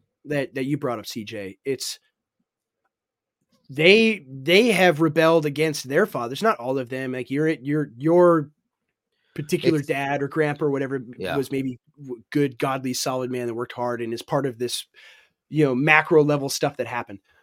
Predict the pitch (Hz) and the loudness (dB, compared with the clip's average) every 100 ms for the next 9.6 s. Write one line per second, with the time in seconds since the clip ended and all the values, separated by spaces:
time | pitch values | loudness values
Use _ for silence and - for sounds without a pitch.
0 | _ _ 170 147 - 180 208 208 190 170 | _ _ 2 4 4 6 10 10 10 6
1 | - 185 165 131 117 151 _ _ _ _ | 2 0 0 -2 -2 -8 _ _ _ _
2 | _ _ _ _ 170 156 190 175 175 233 | _ _ _ _ 2 6 6 6 8 8
3 | - 196 214 196 190 202 190 - - 151 | 10 8 10 10 12 10 8 4 0 0
4 | 143 123 139 135 - 104 80 - - 120 | 2 4 4 2 -4 -6 -6 -12 -4 -4
5 | 78 - 208 175 135 208 - 254 220 208 | -4 -2 4 4 6 2 4 4 6 6
6 | - 170 143 139 _ _ _ 135 185 208 | 4 -2 -4 -8 _ _ _ 0 4 4
7 | 180 233 185 175 208 240 - 196 165 160 | 2 0 2 6 6 6 4 2 4 2
8 | 151 147 _ _ _ - 185 165 196 202 | 0 -2 _ _ _ -2 0 2 6 6
9 | 170 135 98 - - - | 4 0 -6 -12 -12 -12